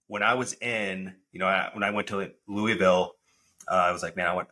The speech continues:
I might as well get my, finish my college degree." I was up at four thirty-five doing all my college classes 'cause it was a priority. I wanted to get it done so I can live my life for the rest of the day. Uh, it's the same thing with these workouts. Like,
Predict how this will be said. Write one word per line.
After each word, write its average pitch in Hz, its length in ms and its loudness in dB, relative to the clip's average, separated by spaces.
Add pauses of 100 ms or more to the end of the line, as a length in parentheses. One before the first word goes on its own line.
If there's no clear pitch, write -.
I 101 60 -14
might 101 120 2
as 92 80 -6
well 85 100 -12
get - 120 -12
my, 85 220 -8 (360)
finish 92 220 -4
my 90 120 0
college 90 400 2
degree." 87 500 0 (1900)
I 104 100 -2
was 135 140 0
up - 120 -2
at - 120 -2
four 101 160 -4
thirty-five 95 600 -2
doing 87 160 -12
all 85 100 -6
my 85 100 -10
college 85 280 -10
classes 90 500 -2 (320)
'cause - 420 -8
it 87 80 -10
was 87 140 -4
a - 40 -8
priority. 87 520 -2
I 87 120 -6
wanted 92 260 2
to 87 60 -6
get 87 100 -6
it 85 160 -8
done 90 280 0
so 82 140 -4
I 85 60 0
can 82 220 -12 (240)
live 90 260 -6
my 82 140 -4
life 87 280 -2
for 90 80 -4
the 80 60 2
rest 82 240 0
of - 60 -12
the - 160 -10
day. 87 220 -2 (500)
Uh, 90 380 2
it's 98 160 -4
the - 60 -2
same 131 360 0
thing 107 180 -2
with 95 140 -2
these 85 240 -10
workouts. 82 600 0
Like, 80 300 -4